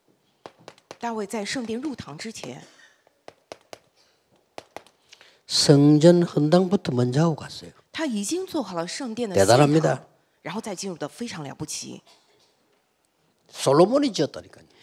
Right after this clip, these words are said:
Speaker 1: 是所罗门建造了
Speaker 2: 이
Speaker 1: 圣殿。
Speaker 2: 완전 허-, 준비하고 한 다음 누가 있냐? 다윗이 했어요.
Speaker 1: 但是准备好了一切，完全献堂的是谁啊？是大卫。
Speaker 2: 이 다윗의 솔로몬 시대, 최강국을 이루는 시대가 옵니다.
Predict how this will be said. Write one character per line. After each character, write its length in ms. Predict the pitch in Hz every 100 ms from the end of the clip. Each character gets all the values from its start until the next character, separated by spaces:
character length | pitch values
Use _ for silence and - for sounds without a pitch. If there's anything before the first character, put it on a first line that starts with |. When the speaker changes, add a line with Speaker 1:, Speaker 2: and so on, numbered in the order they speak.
| -
Speaker 1:
是 160 | - 311
所 200 | - 196
罗 120 | 233
门 160 | 269
建 200 | 302 359
造 120 | 240 165
了 80 |
Speaker 2:
이 80 | 196
Speaker 1:
圣 80 | 226
殿。 40 |
Speaker 2:
완전 360 | 151 143 196 190 - _
허-, 200 | - 185 _ _ - - - - - -
준 200 | 180 165
비 80 |
하 80 | 196
고 60 | 147
한 100 | 170
다 100 | 202
음 80 | 185
누 80 | 196
가 100 | 202
있 40 |
냐? 140 | 135 95
다 180 | 123 160
윗 60 | 262 -
이 60 |
했 40 | - -
어 40 |
요. 40 | -
Speaker 1:
但 120 | 370
是 120 | 370 302
准 180 | 285
备 100 | 294
好 140 | 359 226
了 60 |
一 100 | 190 220
切， 120 | 254
完 200 | 214 285
全 140 | 359
献 220 | 349 370
堂 160 | 220 160
的 100 | 190
是 120 | 214
谁 160 | 190 117
啊？ 80 | 127
是 140 | 139 -
大 180 | 143 139
卫。 300 | 139 139 - _ _ _ _ _ _ _ _ - _ _ - - - -
Speaker 2:
이 220 | 233 240
다 140 | 214 185
윗 100 | 233
의 120 | 233
솔 180 | 190 185
로 100 | 214
몬 100 | 240
시 100 | 226 -
대, 120 | -
최 540 | - - 214 233 254
강 260 | 196 262 277
국 180 | 233 233
을 60 |
이 100 | 180
루 80 | 147
는 40 | 139
시 140 | -
대 100 | 151
가 60 | 127
옵 100 | 101
니 80 | -
다. 100 | -